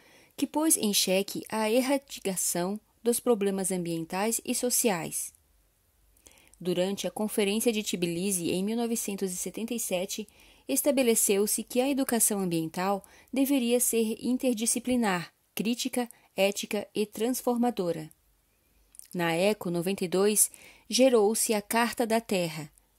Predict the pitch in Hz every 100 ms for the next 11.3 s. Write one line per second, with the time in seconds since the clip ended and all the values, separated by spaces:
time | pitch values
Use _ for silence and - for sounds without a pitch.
0 | _ 170 160 175 160 160 - 214 226 233
1 | 233 233 226 214 208 208 202 - 196 180
2 | 185 - 175 165 180 - 214 - - -
3 | - - - 269 277 285 285 269 247 -
4 | 233 233 233 226 214 190 185 240 277 -
5 | - 208 220 208 - 196 180 175 165 160
6 | 196 247 202 185 196 220 - 214 - -
7 | - - 190 - 196 190 180 175 - 254
8 | 262 208 180 175 165 170 170 185 208 233
9 | 220 196 170 185 190 185 - 190 190 175
10 | 165 214 226 226 - 185 165 170 190 226
11 | 247 247